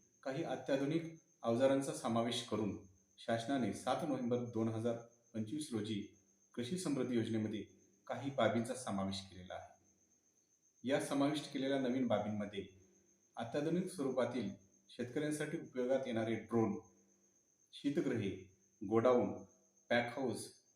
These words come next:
विपणन केंद्रे, अवजारे बँका, तसेच शेततळे व बीबीएफ यंत्रे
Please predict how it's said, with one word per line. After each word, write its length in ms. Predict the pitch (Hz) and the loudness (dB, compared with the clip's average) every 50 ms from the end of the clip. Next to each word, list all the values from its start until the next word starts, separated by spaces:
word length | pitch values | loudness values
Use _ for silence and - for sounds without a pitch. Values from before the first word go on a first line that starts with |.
| _ | _
विपणन 400 | 113 110 104 117 131 135 139 143 | -6 -4 0 2 2 4 4 4
केंद्रे, 580 | 139 139 135 120 110 101 104 92 87 - - - - _ _ _ _ - | 2 2 0 0 0 2 0 0 0 -2 -6 -12 -18 _ _ _ _ -2
अवजारे 360 | 104 101 101 120 123 147 143 | 0 2 4 4 4 4 6
बँका, 440 | 143 131 120 113 113 123 98 90 - - - - _ _ _ _ _ _ _ _ 120 | 4 4 4 4 2 2 0 0 -2 -6 -12 -18 _ _ _ _ _ _ _ _ -4
तसेच 380 | 117 120 147 139 117 98 - - - - - _ _ _ _ _ _ _ - | -2 0 0 0 0 0 -2 -6 -10 -12 -18 _ _ _ _ _ _ _ -20
शेततळे 840 | - - - 123 123 123 123 143 135 120 101 90 - 95 95 - - _ _ _ 120 | -20 -2 0 0 0 0 2 2 4 6 6 4 2 0 -6 -12 -18 _ _ _ -2
व 140 | 123 127 110 98 | 0 2 2 2
बीबीएफ 640 | - - - - 104 110 113 107 131 135 135 135 | 0 -6 -8 -2 2 2 2 4 4 4 4 4
यंत्रे 480 | 135 113 104 98 - 98 90 87 87 | 2 2 2 0 0 -2 -6 -6 -8